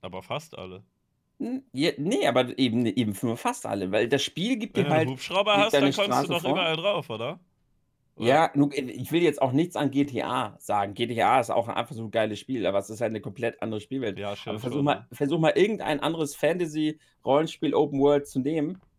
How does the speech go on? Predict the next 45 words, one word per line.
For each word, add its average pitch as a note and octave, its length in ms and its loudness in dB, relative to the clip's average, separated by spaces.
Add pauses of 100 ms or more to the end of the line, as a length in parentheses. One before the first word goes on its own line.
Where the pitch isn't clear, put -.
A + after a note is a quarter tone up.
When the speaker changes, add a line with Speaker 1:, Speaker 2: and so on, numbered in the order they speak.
(380)
Speaker 2:
da, A#2 140 2 (220)
aber B2+ 200 2
dass C#3 160 -2
du C#3 100 -2
wirklich C#3+ 260 0
mit C#3 140 4
deinem C#3 140 4
Charakter C3+ 440 2
über-, C4 460 4
überall G#3 460 0
hin G3+ 180 -2
kannst. - 500 -8 (920)
Die C3 180 -2
ganze F#3+ 400 2
Welt, F#3+ 240 4
die D3+ 80 4
halt C3+ 200 4
wirklich D#3 360 -2
ohne G#3 260 4
Grenzen F#3 480 -4
irgendwie F#3+ 280 2
offen F#3 280 2
geht, B2 320 -4 (360)
äh, A2+ 120 -4
das - 360 -6
habe C#3 120 -2
ich A2 120 -2
so D#3 180 4
bisher E3 380 2
halt D3 160 2
noch C3 120 2
nie D#3+ 280 2
wirklich D#3 260 -2
erlebt. C3+ 500 0
Und F#2 240 -4
das - 160 -6
war B2+ 140 2
für - 140 -4
mich B2 180 -2
einfach A2+ 300 0
Wahnsinn A2+ 580 2
und F#2+ 220 -6
bahnbrechend. F#2+ 640 -2
Und F#2+ 120 -8
dann A2 180 0